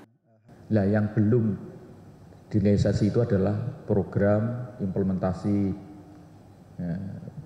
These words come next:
apa, pendidikan karakter atau seperti yang di dalam janji Presiden itu porsinya adalah tujuh puluh persen pada level pendidikan dasar, yaitu S D S M P itu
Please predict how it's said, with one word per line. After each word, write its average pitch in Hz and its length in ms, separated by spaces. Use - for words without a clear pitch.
apa, 92 960
pendidikan 92 320
karakter 92 800
atau - 160
seperti 131 560
yang 113 240
di 110 80
dalam 98 720
janji 92 400
Presiden 104 680
itu 127 480
porsinya 117 480
adalah 110 160
tujuh 104 320
puluh 95 80
persen 95 480
pada 98 240
level 95 320
pendidikan 95 320
dasar, 92 400
yaitu 90 240
S 92 80
D - 160
S - 80
M 95 160
P 98 160
itu 139 400